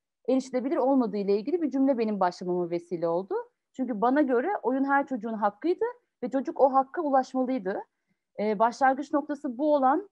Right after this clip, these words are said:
e, bir yapımız var bizim. Yani bir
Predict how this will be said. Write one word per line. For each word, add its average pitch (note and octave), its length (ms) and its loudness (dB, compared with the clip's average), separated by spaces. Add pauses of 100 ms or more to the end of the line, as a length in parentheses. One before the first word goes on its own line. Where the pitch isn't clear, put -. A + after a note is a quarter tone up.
(200)
e, G#3 420 0
bir A#3+ 300 -4
yapımız A#3 500 0
var E3 220 2
bizim. E3+ 220 -6
Yani F#3 400 0
bir A#3 200 -8